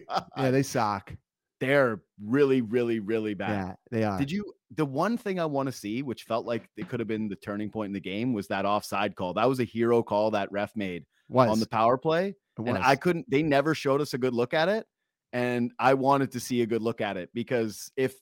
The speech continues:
Speaker 1: if the Leafs had come back and won that game, hell, they got a point. If you're Columbus, you ended up getting the two points. Who really
Speaker 2: Yeah.
Speaker 1: cares? But that, that was a big call from the official.
Speaker 2: It was an absolute hero call.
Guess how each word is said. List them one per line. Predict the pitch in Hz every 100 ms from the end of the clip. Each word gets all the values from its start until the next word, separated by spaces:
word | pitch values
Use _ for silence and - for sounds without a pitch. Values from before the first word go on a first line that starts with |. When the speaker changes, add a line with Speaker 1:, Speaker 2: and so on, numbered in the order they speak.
| -
Speaker 1:
if | 135 131
the | 127
Leafs | 131 185 -
had | 160
come | 156 135
back | 123 135
and | 110
won | 110 117
that | 110 104
game, | 107 101 78 73 _ _ _ _
hell, | 135 202 139
they | 87 120
got | 147
a | 143
point. | - 151 135 95
If | 107
you're | 120
Columbus, | 117 120 127 120 -
you | 110
ended | 110 107
up | 104 -
getting | 104
the | 95
two | -
points. | 104 107 101
Who | 110
really | 101 95 -
Speaker 2:
Yeah. | 117
Speaker 1:
cares? | 104 90
But | - 87 82 _ _ _ _ _ _
that, | 127 160 -
that | 120 147
was | 233
a | 147 87 _
big | 139 160 156 -
call | 117 151 151
from | 120 113
the | 110
official. | 104 131 143 - - _ _ -
Speaker 2:
It |
was | 156 151
an | 131 113 -
absolute | 131 131 135 - 123 110
hero | 104 107 104
call. | - 90 85